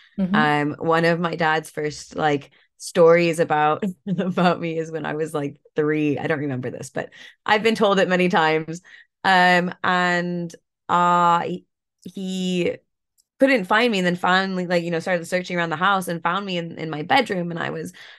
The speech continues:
Speaker 2: curled up in a ball and just sobbing my eyes out. And he was like, "Tess, like, what's, what's wrong?" And I was like, "Oh, who's," well, eventually when I started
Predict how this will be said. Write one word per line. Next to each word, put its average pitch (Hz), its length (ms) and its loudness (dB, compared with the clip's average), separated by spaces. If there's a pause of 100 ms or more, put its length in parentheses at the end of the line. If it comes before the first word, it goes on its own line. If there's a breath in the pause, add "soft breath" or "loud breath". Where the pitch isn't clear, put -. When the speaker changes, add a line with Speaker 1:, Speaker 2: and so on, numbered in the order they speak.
Speaker 2:
curled 208 320 4
up 190 200 4
in 185 60 0
a 175 60 2
ball 170 280 2
and 180 120 -2
just 190 400 -6
sobbing 196 460 2
my 160 380 -2
eyes 180 160 -2
out. 156 220 -2
And 160 100 -10
he 180 80 -10
was 202 100 -10
like, 233 160 -6
"Tess, 349 340 -2
like, - 240 -2 (320 loud breath)
what's, 269 240 -2
what's 269 220 0
wrong?" 247 540 2
And 190 240 -4 (480 soft breath)
I 233 100 0
was 254 140 2
like, 320 180 0
"Oh, 370 460 6 (480 loud breath)
who's," 349 280 2
well, 170 360 2
eventually 208 580 0
when 165 160 -2
I 160 60 -4
started 151 320 -2